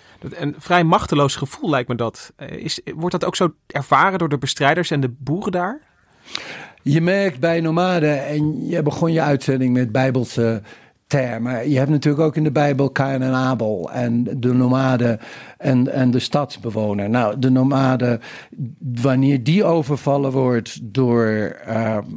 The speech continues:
Speaker 2: sprinkhanen, dan heeft hij iets defatistisch. Of eigenlijk, hij laat de natuur zijn leven beïnvloeden en zal zich niet verzetten tegen die invloed, eh, van de natuur die hem op dat moment miljoenen sprinkhanen, eh, presenteert.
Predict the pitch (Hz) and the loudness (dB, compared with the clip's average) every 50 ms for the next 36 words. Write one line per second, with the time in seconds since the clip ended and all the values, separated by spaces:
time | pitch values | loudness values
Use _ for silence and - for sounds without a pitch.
0 | - - - 92 - - - 139 139 135 127 127 127 123 127 123 120 120 120 131 | -8 -8 -8 -8 -8 -6 -2 0 0 2 2 2 2 0 0 0 0 0 2 2
1 | 135 135 135 139 151 143 139 - - 151 143 135 120 104 104 143 139 135 123 - | 2 4 4 4 2 2 0 -2 -4 -4 -2 -2 -4 -2 0 0 0 0 0 -2
2 | 120 117 - 143 127 - - 127 110 101 - 131 123 - - - 135 127 123 - | -4 -2 0 -2 -2 -2 -2 -4 -4 -2 -2 -4 -6 -6 -6 -4 -2 -2 0 0
3 | - 127 127 120 - - - - - - - - 123 131 131 127 120 123 139 139 | 0 0 0 0 -2 -6 -12 -12 -12 -8 -4 0 0 0 0 0 0 0 0 0
4 | 143 139 - - 123 135 135 127 127 120 - - 147 139 131 123 113 127 120 120 | 0 0 -2 -4 -2 0 2 2 2 0 0 2 2 4 4 4 4 4 2 4
5 | 120 127 123 123 123 113 - 117 101 120 117 120 123 117 - 127 120 110 123 - | 4 4 2 2 2 0 0 -2 -2 -2 0 0 0 0 0 0 0 0 2 2
6 | 127 120 - 135 127 120 107 120 113 - 135 131 123 - - - 120 107 - 147 | 0 0 2 0 0 0 -2 -6 -4 0 0 0 0 0 -2 -2 -2 0 0 0
7 | 190 - - 135 117 - - - - - - - - - - 131 120 - 123 113 | -2 -2 -2 -6 -6 -6 -10 -16 -16 -16 -16 -16 -8 -4 -2 -2 -2 -2 -2 0
8 | 131 131 127 123 120 - 127 120 117 117 - - - - - - - - - 120 | 0 2 2 0 0 0 2 2 2 0 -2 -8 -14 -14 -14 -16 -8 -2 0 2
9 | 123 117 113 117 120 123 - 127 120 120 117 117 117 - 123 120 120 117 123 123 | 2 4 2 2 0 -2 0 0 2 2 2 2 0 2 2 2 2 2 2 2
10 | 117 120 117 113 113 117 - - 101 - - 123 - - 127 120 113 113 110 113 | 2 2 2 0 0 -2 -2 -6 -4 -2 -4 -4 -2 0 0 2 2 2 2 0
11 | 113 - - - 143 135 123 117 117 117 117 117 110 - - - 135 123 - - | 0 -2 -4 -2 0 2 2 2 2 2 2 2 0 -2 -4 -2 0 0 0 2
12 | 127 127 123 117 113 113 104 - - - - - - - _ _ - 123 117 113 | 0 0 0 0 0 -2 -4 -6 -10 -14 -20 -20 -20 -20 _ _ -2 0 2 2
13 | 113 110 107 110 107 - 113 - - - 143 - - 127 123 113 - 117 104 104 | 2 0 0 -2 -4 -4 -6 -6 -6 -8 -10 -6 -2 -2 -2 0 0 -2 -4 -2
14 | - 131 113 104 98 82 - - | -2 -2 -2 -2 -4 -6 -8 -12